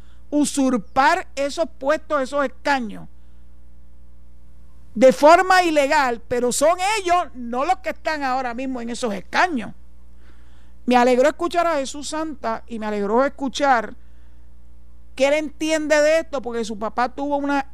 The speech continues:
una elección bien terrible y lo trataron de desbancar. Jesús Santa, padre. Por cierto, el,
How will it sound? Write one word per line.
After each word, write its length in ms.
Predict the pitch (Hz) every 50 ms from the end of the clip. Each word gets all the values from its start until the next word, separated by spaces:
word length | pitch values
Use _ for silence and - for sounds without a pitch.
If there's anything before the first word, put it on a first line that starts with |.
| - -
una 200 | 269 269 269 277
elección 640 | 269 269 247 - - 277 269 277 277 285 254 226 196
bien 340 | 214 226 240 262 277 294
terrible 680 | - - 294 269 269 269 294 277 254 226 202 202 190 -
y 140 | - 233 233
lo 100 | 220 220
trataron 460 | 214 - 202 190 - 196 196 202 220
de 80 | 220 240
desbancar. 600 | 247 247 214 226 277 269 262 - - 214 240 - - - - - - - - - - - - - - - - - - - - -
Jesús 320 | - 202 175 - 220 233 -
Santa, 300 | 262 294 330 - 339 285
padre. 460 | - 220 226 240 226 208 190 175 170 - - - - - - - - - - - - - - - - - - - - - - - - - - - - - - - - -
Por 120 | - 233 220
cierto, 340 | 285 285 277 226 - 233
el, 100 | 220 208